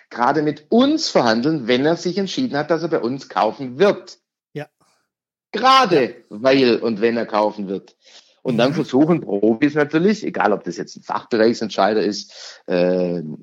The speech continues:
Speaker 1: C E O oder Inhaber oder eben ein professioneller Einkäufer, die versuchen natürlich zu schauen, ja, was kriegen sie noch? Und dann
Speaker 2: Ja.
Speaker 1: konfrontieren sie uns mit einer Lüge. Und weil Lüge nicht so nett ist, nenne ich es eben einen Bluff.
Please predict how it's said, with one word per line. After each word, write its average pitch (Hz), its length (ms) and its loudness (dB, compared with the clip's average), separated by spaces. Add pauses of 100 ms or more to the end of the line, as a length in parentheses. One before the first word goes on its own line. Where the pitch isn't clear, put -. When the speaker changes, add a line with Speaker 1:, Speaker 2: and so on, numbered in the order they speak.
(480)
Speaker 1:
C - 300 -6
E 87 60 0
O 120 160 0
oder 104 180 2
Inhaber 123 760 0 (220)
oder 160 300 4
eben 117 260 2
ein 104 80 -2
professioneller 113 540 0
Einkäufer, 139 380 0
die 196 80 0
versuchen 120 420 0
natürlich 160 500 -2 (140)
zu 170 120 -8
schauen, 127 400 2
ja, 98 120 -2
was 101 180 -2
kriegen 185 420 0
sie 147 120 -4
noch? 113 320 -4 (180)
Und 117 140 -4
dann 120 160 2
Speaker 2:
Ja. 139 60 -8
Speaker 1:
konfrontieren 135 680 -2
sie 143 100 0
uns 247 380 0
mit 151 420 -2
einer 127 600 -2 (100)
Lüge. 202 640 2 (440)
Und 127 200 -4
weil 131 140 4
Lüge 156 240 2
nicht 156 160 -2
so 113 120 -4
nett 123 220 0
ist, - 380 -4
nenne 107 220 -2
ich 101 160 -8
es 104 120 -6
eben 90 220 -8
einen 95 240 -8
Bluff. 80 440 -12